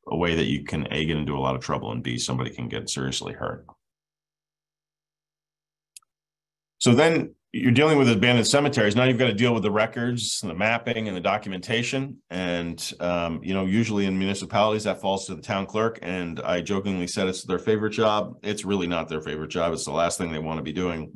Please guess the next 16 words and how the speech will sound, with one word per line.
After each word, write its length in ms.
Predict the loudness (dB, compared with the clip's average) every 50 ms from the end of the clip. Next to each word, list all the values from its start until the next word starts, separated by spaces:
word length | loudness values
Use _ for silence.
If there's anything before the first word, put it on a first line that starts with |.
| -14 -10
with 140 | -6 -2 0
all 200 | 2 2 0 0
the 100 | 0 -2
other 160 | -2 -2 -4
things 240 | -4 -6 -6 -6 -6
that 120 | -6 -6
they're 140 | -4 -4 -2
doing. 400 | 0 2 2 4 2 2 0 -4 -10 -18 -20 _ _ _ _ _ _ _ _ 0
Um, 440 | 2 2 4 4 2 0 -2 -6 -6
it 140 | -4 -2 0
is 500 | 0 0 0 0 -2 -4 -4 -6 -8 -12 -18 _ _ _ _ _ _ _ _ _ _ _ -8
incredibly 580 | -6 -6 -4 -2 0 2 2 2 2 2 2
difficult 760 | 0 2 0 0 0 -2 -2 2 4 4 4 2 0 -4 -10 _ _ _
if 160 | -10 -8 -6
you're 180 | -4 -2 -2 -2
given 540 | 0 0 0 2 2 2 2 0 -2 -4